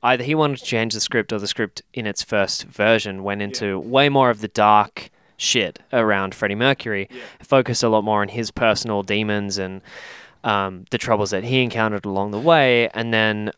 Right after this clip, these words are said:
Speaker 1: I
Speaker 2: See
Speaker 1: think the executive producer stepped in and
Speaker 2: Yeah.
Speaker 1: just kind of said, "Hey, look, that's not what we, what we want out of
Speaker 2: And
Speaker 1: this
Speaker 2: see,
Speaker 1: movie."
Speaker 2: I feel like the film had heaps of that already. I feel like
Speaker 1: It
Speaker 2: the
Speaker 1: did,
Speaker 2: film
Speaker 1: but
Speaker 2: had
Speaker 1: it never
Speaker 2: too much
Speaker 1: really
Speaker 2: of that.
Speaker 1: explored it,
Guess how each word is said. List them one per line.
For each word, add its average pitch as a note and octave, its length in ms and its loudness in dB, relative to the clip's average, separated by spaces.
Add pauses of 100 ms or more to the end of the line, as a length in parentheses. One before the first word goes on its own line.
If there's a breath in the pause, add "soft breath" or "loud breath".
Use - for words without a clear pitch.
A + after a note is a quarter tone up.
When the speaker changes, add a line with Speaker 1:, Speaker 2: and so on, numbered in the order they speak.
Speaker 1:
I A2 100 0
Speaker 2:
See - 160 -6
Speaker 1:
think D3 260 0
the C3 120 2
executive A2 460 -2
producer C3+ 420 0
stepped - 320 -2
in G2+ 320 -2
and E2+ 100 -8
Speaker 2:
Yeah. G2+ 100 -4
Speaker 1:
just G#2 200 -4
kind G#2 160 -2
of G2+ 80 -2
said, G2+ 400 0
"Hey, G#2 240 0
look, G2 280 -4
that's A#2 200 0
not A2 140 2
what G#2 120 2
we, G#2+ 100 2
what A2 340 0
we A2+ 160 0
want G#2 200 2
out F#2+ 180 -2
of - 80 -10
Speaker 2:
And - 60 2
Speaker 1:
this G#3+ 80 -2
Speaker 2:
see, A#3 100 0
Speaker 1:
movie." C3+ 180 4
Speaker 2:
I - 100 -2
feel C4+ 100 6
like C4+ 120 8
the G#3 80 -2
film G#3 180 0
had D#3+ 120 0
heaps F#3+ 260 -4
of C#3 60 2
that A2+ 180 2
already. D3 420 2 (240)
I F#3 60 2
feel C#4+ 160 0
like D4 100 6
Speaker 1:
It G3+ 60 8
Speaker 2:
the G#3 60 2
Speaker 1:
did, G3+ 120 6
Speaker 2:
film G3+ 120 8
Speaker 1:
but G3 60 6
Speaker 2:
had F3+ 80 8
Speaker 1:
it F3+ 80 2
never G#3 260 6
Speaker 2:
too F#3 40 2
much F3+ 240 4
Speaker 1:
really E3 160 8
Speaker 2:
of D#3+ 100 8 (180)
that. - 20 6
Speaker 1:
explored G#2+ 500 -2
it, - 160 -8